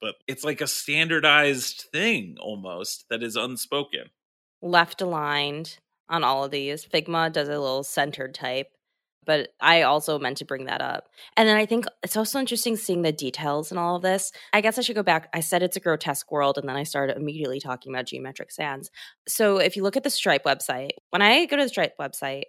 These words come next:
Speaker 2: I see that left aligned, really tight kerning on that grotesque type with a gradient nearby. Immediately think of Apple. Immediately. So let me know your opinion on this. But what? S F Pro came out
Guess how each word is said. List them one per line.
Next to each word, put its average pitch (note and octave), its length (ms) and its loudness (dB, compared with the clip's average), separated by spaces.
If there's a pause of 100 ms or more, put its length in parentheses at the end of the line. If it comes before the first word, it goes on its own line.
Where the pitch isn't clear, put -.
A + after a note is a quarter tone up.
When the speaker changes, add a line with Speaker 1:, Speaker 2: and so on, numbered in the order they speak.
Speaker 2:
I D#3 80 -8
see E3+ 180 -2
that D3+ 220 2
left D#3 240 2
aligned, C#3+ 600 2 (380)
really E3+ 360 2
tight E3 340 0
kerning D#3 680 -2 (180)
on D#3 140 -6
that C#3 160 2
grotesque - 680 -4 (180)
type D3 440 -4 (380)
with F3+ 180 0
a E3+ 60 2
gradient D#3 580 0
nearby. F#3 720 0 (160)
Immediately F#3 520 2
think C#3 240 -10
of - 380 -14 (100)
Apple. - 540 -10 (360)
Immediately. C3+ 640 -6
So F#3+ 240 2 (340)
let A3+ 240 2
me F#4 120 2
know F4 80 4
your A3+ 180 4
opinion - 300 -10
on - 120 -18
this. - 340 -18
But G#3+ 180 0
what? D3 260 -4
S D4 200 2
F F4+ 120 0 (180)
Pro C#3+ 640 0 (120)
came E3+ 240 -4
out C#3 280 -2